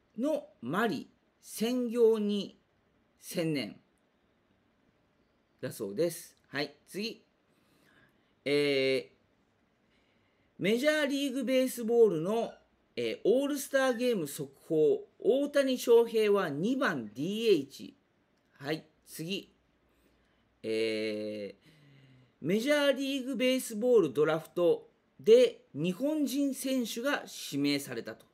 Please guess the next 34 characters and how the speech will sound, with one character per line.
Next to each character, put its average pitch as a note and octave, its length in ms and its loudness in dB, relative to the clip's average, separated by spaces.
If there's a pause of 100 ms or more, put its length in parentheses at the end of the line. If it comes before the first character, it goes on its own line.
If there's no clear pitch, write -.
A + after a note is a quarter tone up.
(160)
い A2 100 -12
う G#2+ 60 -10
こ - 140 -20
と - 100 -20
だ F2 80 -20
そ - 180 -20
う - 40 -20
で - 60 -20
す。 - 220 -20 (1040)
い G#2+ 100 -12
い - 40 -14
で G2+ 40 -18
す - 120 -20
ね。 F2+ 360 -20 (800)
次。 G#3 400 -8 (540)
照 C#4+ 280 0
ノ E4+ 180 0
富 C4 160 -4
士 F3+ 140 -6
が B2 240 -2
休 C#4+ 360 -2
場。 B3 480 6 (260)
腰 G#3+ 340 -2
の C#4 160 0
状 A3 280 6
態 A3 260 2
が - 160 -4
悪 D#3+ 260 -4
化。 F3+ 320 -2 (1160)
本 B2+ 120 -12
当 F3+ 100 -6
で G#3 80 0
す G#3 100 -10
か？ - 480 -14